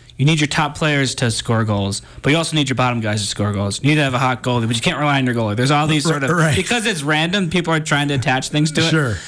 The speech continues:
Speaker 1: But ultimately, Vegas has four lines that can play.
Speaker 2: Mm-hmm.
Speaker 1: They have six D they can roll out, and Adin Hill has been a good goalie.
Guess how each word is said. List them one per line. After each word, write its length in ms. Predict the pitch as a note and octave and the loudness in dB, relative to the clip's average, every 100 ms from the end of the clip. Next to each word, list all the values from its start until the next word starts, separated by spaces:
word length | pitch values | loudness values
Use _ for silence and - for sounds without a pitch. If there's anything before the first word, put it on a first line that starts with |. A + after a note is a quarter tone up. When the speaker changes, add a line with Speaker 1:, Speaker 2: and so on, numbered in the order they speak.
| - | -8
Speaker 1:
But 140 | - D3+ | -2 -2
ultimately, 360 | G3 A#3+ A3 D#3+ | -2 -2 0 0
Vegas 440 | D3+ D#3 D#3 D#3 | 0 0 0 0
has 260 | D3+ C3+ B2+ | 0 -2 -2
four 280 | - D#3 | 0 0
lines 300 | F#3+ E3 E3 | 2 2 2
that 160 | D#3 D3 | 0 0
can 140 | D#3 | -2
play. 360 | C3+ G2+ F#2+ B2 - - | -2 -2 -2 -4 -10 -4
Speaker 2:
Mm-hmm. 300 | A2+ G2 A2+ B2 | 0 2 2 2
Speaker 1:
They 80 | C3 | 0
have 100 | B2 | 0
six 360 | A#2 - E3 - | 0 -2 -2 0
D 160 | D#3 D#3 | 0 2
they 140 | C#3 | 0
can 120 | C3 | 0
roll 200 | A#2+ A#2 | 0 0
out, 240 | G2 G#2 - - - | 0 -2 -6 -14 -4
and 140 | B2 B2 | -2 0
Adin 200 | C#3+ C#3 | 0 2
Hill 180 | C3 C3 | 2 2
has 100 | A#2+ | 0
been 140 | A#2 | 0
a 60 | A2+ | 0
good 160 | A2 G#2 | -2 -4
goalie. 320 | F2+ - | -6 -8